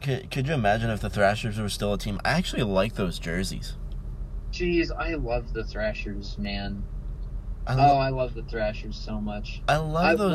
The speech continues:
Speaker 2: when,
Speaker 1: jersey colors.
Speaker 2: before the Kraken was a thing, and the league was looking for, uh, basically a spot to put them, I, I obviously knew it was gonna inevitably be in the West Coast. But, man, I,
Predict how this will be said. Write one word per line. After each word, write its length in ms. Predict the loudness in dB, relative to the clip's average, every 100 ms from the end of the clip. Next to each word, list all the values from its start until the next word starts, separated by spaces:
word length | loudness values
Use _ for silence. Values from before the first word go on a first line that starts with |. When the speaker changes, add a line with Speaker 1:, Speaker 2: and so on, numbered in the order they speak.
| 2
Speaker 2:
when, 80 | 4
Speaker 1:
jersey 360 | 2 2 0
colors. 340 | 2 2 2 0
Speaker 2:
before 400 | 2 2 0 -4
the 100 | -8
Kraken 540 | -6 -4 -4 -4 -8 -8
was 140 | -10
a 60 | -10
thing, 420 | -8 -8 -10 -12 -14 -16 -16 -14 -2
and 280 | 2 2 2
the 120 | 0
league 320 | 0 0 -2
was 240 | -6 -6
looking 500 | -8 -10 -8 -10 -8 -12 -12 -16 -6
for, 540 | -4 -2 -2 -4 -6 -12 -16 -16 0
uh, 120 | 0 0
basically 460 | -4 -6 -6 -6 -6
a 60 | -6
spot 340 | -4 -4 -4
to 60 | -12
put 280 | -12 -12 -8
them, 360 | -8 -8 -8
I, 40 | -8 -2 0
I 80 | 0
obviously 500 | -4 -8 -10 -6 -6
knew 280 | -2 0 0
it 60 | -2
was 140 | -4
gonna 200 | -2 -2
inevitably 720 | 0 2 2 2 -2 0 0
be 160 | 0 0
in 80 | -2
the 80 |
West 320 | 0 -2 -2 -2
Coast. 380 | 0 0 -4 -12 -14 -14 -14 -14 -14 -6
But, 220 | 0 0 2
man, 380 | 4 4 4
I, 180 | 2 0